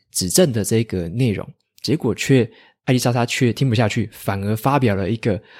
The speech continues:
<laughs> 很大声的影片，然后去反击对方，然后用了他自己的方法搜证之后，然后去反击对方说，诶，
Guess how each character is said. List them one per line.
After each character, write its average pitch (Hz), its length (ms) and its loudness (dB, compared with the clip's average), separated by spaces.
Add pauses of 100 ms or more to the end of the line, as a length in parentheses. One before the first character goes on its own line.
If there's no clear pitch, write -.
(140)
<laughs> - 340 0
很 - 160 -6
大 117 200 2
声 107 180 2
的 104 80 2
影 90 200 -4
片， 101 220 0
然 92 80 -6
后 101 80 -4
去 110 120 -6
反 90 240 -8
击 98 220 -10
对 104 220 4
方， 95 260 -8 (140)
然 101 120 -4
后 110 120 2
用 113 180 4
了 95 80 0
他 104 100 2
自 110 100 -2
己 92 100 -6
的 90 100 -6
方 101 200 -6
法 - 160 -8 (360)
搜 104 240 2
证 95 180 2
之 95 180 -4
后， 90 120 -2
然 95 80 -4
后 98 80 -2
去 104 80 -4
反 92 180 -10
击 90 160 -8
对 101 160 2
方 92 180 -4
说， 110 100 -4
诶， 135 120 0